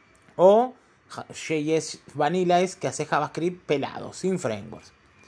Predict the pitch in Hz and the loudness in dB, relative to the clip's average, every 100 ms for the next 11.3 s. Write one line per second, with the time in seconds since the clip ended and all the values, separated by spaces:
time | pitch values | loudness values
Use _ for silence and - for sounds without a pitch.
0 | _ _ _ _ _ _ _ _ _ _ | _ _ _ _ _ _ _ _ _ _
1 | _ _ _ _ - - 226 240 262 311 | _ _ _ _ -12 0 6 6 6 4
2 | 254 240 226 226 277 - 233 185 160 156 | 0 0 0 2 0 4 4 4 2 -2
3 | 160 147 156 170 143 139 160 135 127 127 | -2 -2 -2 -4 -4 -4 -4 -4 -4 -4
4 | 123 117 113 104 101 139 247 208 190 196 | -4 -4 -6 -8 -6 -4 -2 0 0 0
5 | 170 - 196 220 156 123 - - 113 120 | -2 -2 -6 -4 -4 -4 -8 -12 -12 -8
6 | 123 123 127 - 107 107 151 156 156 - | -6 -6 -8 -10 -8 -2 0 0 -2 -8
7 | - - - 175 170 139 127 123 107 - | -20 -18 -4 -2 -2 -4 -4 -8 -10 -14
8 | 101 110 147 151 147 135 - _ _ 127 | -12 0 4 4 2 -4 -10 _ _ -6
9 | 131 120 110 139 135 127 147 143 127 127 | -4 -4 -6 -4 -2 0 -2 -2 -6 -6
10 | 123 113 104 143 143 135 127 123 113 143 | -8 -10 -2 0 0 -2 -4 -6 -6 -6
11 | 139 135 | -4 -8